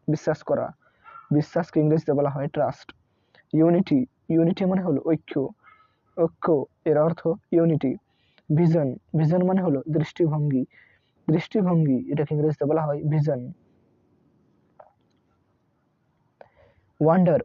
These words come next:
ওয়ান্ডার মানে হলো বিস্ময়, বিস্ময়, ওয়ান্ডার মানে হচ্ছে বিস্ময়। এক্সপ্লোর, এক্সপ্লোর মানে হলো অনুসন্ধান, অনুসন্ধান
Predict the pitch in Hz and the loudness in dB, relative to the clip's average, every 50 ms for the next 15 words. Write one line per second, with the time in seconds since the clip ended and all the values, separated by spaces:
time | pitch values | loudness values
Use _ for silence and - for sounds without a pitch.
0 | - 170 156 160 170 170 185 185 185 180 185 196 185 151 139 131 139 147 165 160 | -2 -2 0 2 2 2 2 2 2 2 0 0 0 0 0 0 0 0 -2 -2
1 | - - 170 147 135 - - - _ _ _ _ _ _ _ _ _ - 156 147 | -2 -4 -4 -4 -6 -8 -12 -18 _ _ _ _ _ _ _ _ _ -6 -4 -2
2 | 156 170 - - 190 190 170 143 123 107 - _ _ _ _ - 156 156 160 160 | -2 -2 -2 0 0 0 0 0 -4 -6 -10 _ _ _ _ -2 0 0 2 0
3 | 165 170 156 160 175 190 170 - - - 151 151 160 - - 151 135 117 - _ | 0 0 0 0 0 0 -2 -2 -4 -4 -2 -2 -2 -4 -6 -8 -10 -10 -12 _
4 | _ _ _ _ _ _ _ _ _ _ - 160 151 - - - 170 165 147 131 | _ _ _ _ _ _ _ _ _ _ -6 -6 -6 -6 -4 -2 0 2 2 0
5 | 117 - - 170 - - - - 180 190 185 190 190 190 202 196 170 139 123 - | -2 -6 -8 -8 -8 -6 -4 -2 -2 0 0 0 0 0 0 0 -2 -2 -2 -2
6 | 160 160 165 170 - 180 165 156 151 156 147 139 143 - - _ _ _ _ _ | -2 -2 -2 -2 -4 -4 -4 -4 -4 -4 -6 -8 -12 -16 -20 _ _ _ _ _
7 | _ _ _ _ - 175 185 226 226 - 190 170 165 160 165 143 127 | _ _ _ _ -4 0 0 0 0 0 0 0 0 0 0 -2 -4